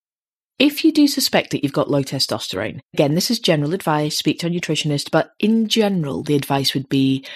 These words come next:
avoid an extremely low-fat diet.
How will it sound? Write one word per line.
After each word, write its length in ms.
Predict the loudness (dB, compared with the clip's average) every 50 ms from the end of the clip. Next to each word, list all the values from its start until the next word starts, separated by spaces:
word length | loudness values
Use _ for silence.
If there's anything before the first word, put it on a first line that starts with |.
| -16 -18 -20 _ _ 0
avoid 720 | 0 0 0 0 0 0 2 2 2 0 0 0 0 -2 -2 -2
an 60 | -4
extremely 540 | -2 0 0 -2 -2 2 2 2 2 2 2
low-fat 720 | 2 2 2 0 0 -2 -2 -2 -2 -2 -2 -4 -10 -10 -6
diet. 560 | -4 -2 -2 0 0 -2 -2 -4 -6 -10 -12